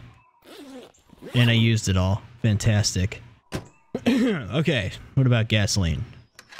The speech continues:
A dollar? Okay, well, we have to fill the car. Okay.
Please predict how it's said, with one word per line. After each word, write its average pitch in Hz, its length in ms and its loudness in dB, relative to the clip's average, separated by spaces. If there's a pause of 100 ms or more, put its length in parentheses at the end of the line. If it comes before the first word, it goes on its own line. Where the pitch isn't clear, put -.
(1500)
A 110 80 0
dollar? 120 560 0 (1900)
Okay, 127 360 2
well, 120 160 0
we 117 100 2
have 135 120 0
to 120 80 0
fill 135 200 0
the 127 80 0
car. 107 420 0 (2750)
Okay. 110 380 2